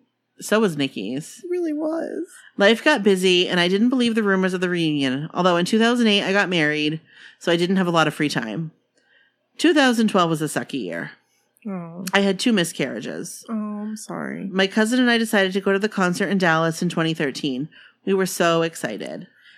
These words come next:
Speaker 1: After twenty-five years, we got to see them in person. I was also pregnant with my daughter.
Speaker 2: Aw.
Speaker 1: Aw. That first concert, we were up pretty high. Not the last row.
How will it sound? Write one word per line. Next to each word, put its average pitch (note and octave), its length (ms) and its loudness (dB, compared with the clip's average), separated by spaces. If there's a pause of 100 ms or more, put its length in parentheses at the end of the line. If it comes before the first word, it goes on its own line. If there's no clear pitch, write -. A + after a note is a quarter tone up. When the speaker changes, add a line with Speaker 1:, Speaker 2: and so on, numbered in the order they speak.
(120)
Speaker 1:
After F#3 240 -2
twenty-five G#3+ 480 2
years, E3+ 400 2
we E3 120 0
got D#3+ 200 0
to F3+ 80 -10
see F3 100 -8
them E3 160 -2
in D#3+ 120 -2
person. C#3+ 500 -4 (380)
I G3 80 2
was G3 120 4
also G3 220 0
pregnant F3 320 0
with E3 120 -2
my D#3+ 120 2
daughter. D3 540 0 (240)
Speaker 2:
Aw. C#4 800 0
Speaker 1:
Aw. G#3+ 800 2 (1200)
That A3 200 2
first C#4 240 0
concert, G#3 360 2
we G3 120 2
were F#3 140 0
up - 200 0
pretty A3 240 0
high. D3 460 0 (140)
Not A3+ 180 4
the B3+ 60 0
last F#3+ 340 2
row. C#3+ 320 2